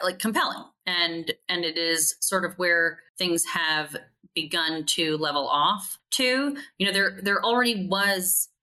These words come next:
an increased interest and desire f-, for, like, a, a major part of our population to get out into the great outdoors and to, like, infuse more of that into, into people's lives.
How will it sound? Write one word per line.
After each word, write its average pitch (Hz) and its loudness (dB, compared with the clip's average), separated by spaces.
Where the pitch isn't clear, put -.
an 180 -2
increased 185 0
interest 180 0
and 170 0
desire 160 2
f-, - -2
for, 185 2
like, 156 -2
a, 160 0
a 156 0
major 175 0
part 165 0
of 156 -2
our 143 0
population 156 0
to 202 2
get 156 2
out - -2
into 147 0
the 143 0
great 143 0
outdoors 123 2
and 139 0
to, 135 2
like, 143 -2
infuse 175 2
more 143 4
of 139 -2
that 135 0
into, 175 0
into 175 0
people's 185 -2
lives. - -2